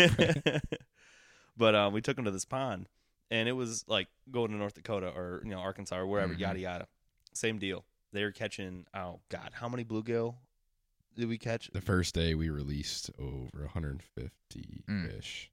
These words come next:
Speaker 2: Like, so that, yeah, the Metro Parks guys wanted us to take bluegill out. They brought us buckets,
Speaker 3: Right.
Speaker 2: aerators, and put 'em into another pond,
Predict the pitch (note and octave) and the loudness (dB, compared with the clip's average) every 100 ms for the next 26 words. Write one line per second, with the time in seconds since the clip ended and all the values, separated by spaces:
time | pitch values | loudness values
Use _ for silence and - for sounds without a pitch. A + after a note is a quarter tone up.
0 | _ G#2+ F#2+ - G2+ F2+ G#2 F2+ F2+ G2 | _ 2 2 2 2 2 4 4 2 0
1 | G#2 F#2+ F#2+ F2+ - F2 E2+ F#2+ F2 E2+ | -2 -4 -6 -6 -4 -4 -4 -6 -8 -8
2 | - - F2+ - F#2 F2+ F2 E2+ E2 E2+ | -12 -8 -8 -6 -6 -6 -6 -4 -6 -6
3 | _ - - F#2+ F2+ F2 E2+ F#2 F2+ F2 | _ -18 -6 -4 -2 -2 -2 -4 -2 -2
4 | F2+ F2 F2 F2 - F2+ - F#2+ F2+ F2 | -2 -4 -4 -6 -8 -8 -6 -6 -6 -8
5 | F2 F2+ F2 E2+ F2 F2 F2 F2+ E2+ E2+ | -8 -6 -6 -6 -6 -8 -8 -8 -6 -10